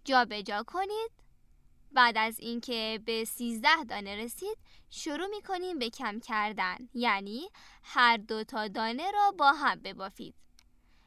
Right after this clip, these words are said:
این کار را تا زمانی که به هشت دانه برسید ادامه دهید. حال با هشت دانه قسمت پیشانی جلوی کلاه را می‌بافیم و اینجا دوباره دوازده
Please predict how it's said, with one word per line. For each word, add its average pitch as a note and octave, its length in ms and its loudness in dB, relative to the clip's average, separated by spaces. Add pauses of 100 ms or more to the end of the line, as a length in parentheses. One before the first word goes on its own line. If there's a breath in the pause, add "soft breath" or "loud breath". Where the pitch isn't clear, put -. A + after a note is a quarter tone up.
(140)
این A4 220 -4
کار G4 200 4
را G#4 100 8
تا E4 200 0
زمانی A3 600 0
که G4+ 200 -2
به D4+ 180 2
هشت A#3 400 0
دانه A3 320 -2
برسید D4 520 -4
ادامه A#3+ 440 2
دهید. - 360 -12 (280)
حال A#3+ 320 4 (140)
با A#3+ 300 6
هشت A3 400 0
دانه G#3+ 540 -4
قسمت A3+ 500 -4
پیشانی D4+ 680 -6 (400 soft breath)
جلوی F4 520 -2 (120)
کلاه C4 420 2
را C4 180 2
می‌بافیم - 600 -6 (600)
و A3 220 4
اینجا A3+ 600 -2 (360 soft breath)
دوباره D4 480 2 (180)
دوازده A3 720 4